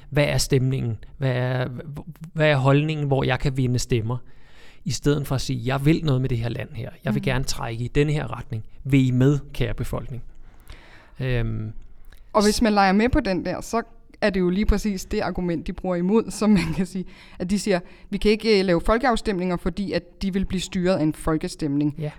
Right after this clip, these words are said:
Speaker 2: Men man kan jo argumentere for, at rigtig mange politikere, de lader sig netop styre af folkestemninger.
Speaker 1: Mm.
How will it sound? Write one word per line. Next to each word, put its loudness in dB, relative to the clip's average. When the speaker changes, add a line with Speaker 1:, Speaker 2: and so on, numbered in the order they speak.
Speaker 2:
Men 0
man 2
kan -4
jo 2
argumentere 2
for, 2
at 2
rigtig -4
mange -2
politikere, -2
de -6
lader -4
sig -2
netop 4
styre 2
af 0
folkestemninger. 0
Speaker 1:
Mm. -12